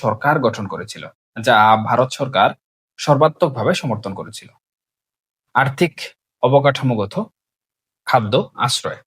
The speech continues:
এবং সামরিক সহায়তা সবকিছু দিয়েই ভারত সেই সরকারকে সাহায্য করেছিল। এই ঐতিহাসিক প্রেক্ষাপট বর্তমান আলোচনার গুরুত্বকে আরো বাড়িয়ে তুলেছে।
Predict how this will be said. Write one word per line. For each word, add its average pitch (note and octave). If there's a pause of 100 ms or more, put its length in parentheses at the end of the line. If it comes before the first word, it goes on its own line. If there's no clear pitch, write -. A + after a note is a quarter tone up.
(140)
এবং G#2+ (180)
সামরিক D3
সহায়তা F#2+ (360)
সবকিছু F3
দিয়েই C3+ (400)
ভারত A2+ (160)
সেই -
সরকারকে G#2+ (520)
সাহায্য C3+
করেছিল। F#2 (1400)
এই F3+ (120)
ঐতিহাসিক G3+ (320)
প্রেক্ষাপট D#3+ (320)
বর্তমান D#3+ (180)
আলোচনার C#3
গুরুত্বকে B2+ (280)
আরো G#2 (540)
বাড়িয়ে A#2
তুলেছে। F2